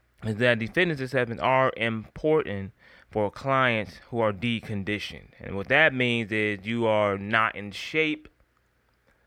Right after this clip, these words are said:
somewhere in your body to do certain workouts. Like, there's even, do believe, everybody says, "Do squats, do squats to build muscle,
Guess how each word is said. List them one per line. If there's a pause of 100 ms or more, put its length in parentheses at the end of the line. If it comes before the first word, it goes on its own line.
(180)
somewhere
in
your
body (500)
to
do (560)
certain
workouts. (720)
Like,
there's
even,
do
believe, (380)
everybody
says, (300)
"Do
squats, (120)
do
squats
to
build
muscle,